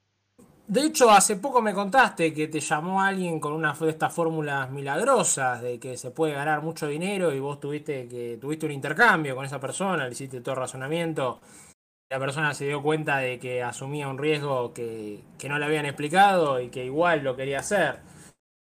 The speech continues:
No sé, no sé cómo, cómo le explicarías a los profanos esta idea de que toda rentabilidad implícitamente tiene un riesgo o que hay una cierta relación entre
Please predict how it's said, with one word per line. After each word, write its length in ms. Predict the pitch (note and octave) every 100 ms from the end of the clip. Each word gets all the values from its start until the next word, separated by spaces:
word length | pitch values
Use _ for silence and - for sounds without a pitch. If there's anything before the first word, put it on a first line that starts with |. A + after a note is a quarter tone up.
| G3+
No 40 |
sé, 480 | - C4 B3 A#3+ A#3
no 220 | F#3+ A3
sé 240 | A#3+ C4 B3
cómo, 640 | A#3 A#3 A#3 A3 G3+ F#3
cómo 220 | E3+ G#3+ G#3
le 60 |
explicarías 520 | F3 E3 E3+ G3+ F#3+
a 60 | E3
los 160 | D3 -
profanos 640 | D#3 C#3+ F#3 F#3+ F3 E3
esta 240 | D#3 -
idea 400 | D3 D#3+ F3 E3+
de 200 | D3 C3+
que 200 | - C3+
toda 340 | B2+ - F#3+ E3+
rentabilidad 880 | D3+ C#3 C#3 C#3 C#3+ E3 F3 E3 C#3+
implícitamente 1120 | B2+ C3 D#3 F3 D#3+ C#3+ D#3 E3+ E3 D3+ B2+
tiene 200 | D3 D3
un 140 | C#3
riesgo 960 | D3+ E3+ E3+ D#3+ D#3 D#3 C#3+ C3 A#2+ - - - -
o 140 | B2+
que 180 | C3 C#3+
hay 400 | C#3+ C#3+ C#3 B2+ - - _ _ - _ -
una 200 | D3 C#3+
cierta 400 | - D#3 D#3 D3+
relación 600 | C#3 C3 B2+ D3+ D#3 D3
entre 560 | B2+ A#2+ B2+ B2 A#2+